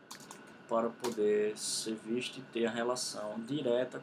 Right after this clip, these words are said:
com a entity que a gente criou. Uma coisa importante, como o car name vai poder ser nulo, é, nessa nova linguagem a gente precisa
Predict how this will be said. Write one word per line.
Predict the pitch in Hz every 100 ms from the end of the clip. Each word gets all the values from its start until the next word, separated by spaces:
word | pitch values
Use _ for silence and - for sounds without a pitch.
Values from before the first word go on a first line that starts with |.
| -
com | 131 127 127 127
a | 123
entity | 117 117 -
que | -
a |
gente | 120 117
criou. | - - - - - - - - - - - - - - - - - - - - - - - - - - - - - - - - - - - - - - - - - -
Uma |
coisa | 170 165
importante, | - 170 - 170 175 - - -
como | 196 190 - - - -
o | 147
car | 147 156 151 131
name | 123 120 117 113 - - -
vai | 143
poder | 160 139
ser | 135 123
nulo, | 120 139 143 117 - - - - - - - - - - - - -
é, | 107 107 107
nessa | 117 127 143
nova | 135
linguagem | 143 113 117
a |
gente | 127 -
precisa | - - 120 120